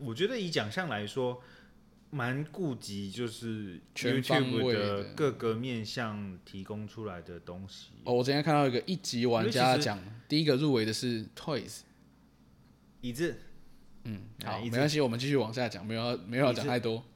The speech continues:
Speaker 1: 对，椅子可能不会出席。
Speaker 2: OK，酷酷酷。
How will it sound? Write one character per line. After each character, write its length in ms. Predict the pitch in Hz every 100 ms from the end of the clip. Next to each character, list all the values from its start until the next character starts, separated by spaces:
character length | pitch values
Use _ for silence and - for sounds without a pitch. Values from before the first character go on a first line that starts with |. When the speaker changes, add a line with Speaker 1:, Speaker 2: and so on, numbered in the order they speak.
| -
Speaker 1:
对， 320 | 107 95 -
椅 100 | - 107
子 560 | 123 120 117 117 110 107
可 120 | -
能 120 | 110
不 60 | 110
会 80 | 120
出 140 | 113
席。 180 | 104 85 - -
Speaker 2:
OK， 260 | - 117 110
酷 140 | -
酷 120 | 117
酷。 200 | 123 123